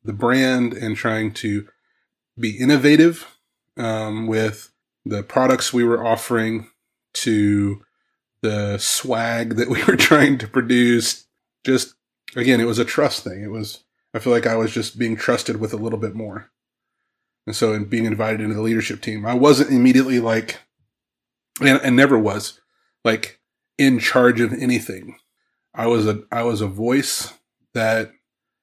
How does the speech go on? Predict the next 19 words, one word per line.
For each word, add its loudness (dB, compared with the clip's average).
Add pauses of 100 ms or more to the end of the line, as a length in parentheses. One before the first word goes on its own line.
(280)
helped 0
to -4
kinda 0
nudge 0 (160)
in -2
different 0
directions. 0
And 0
again, 0
like 0
I 4
was 0
saying 0
earlier, 0
like, -2
a -2
bunch 0
of -2
different -2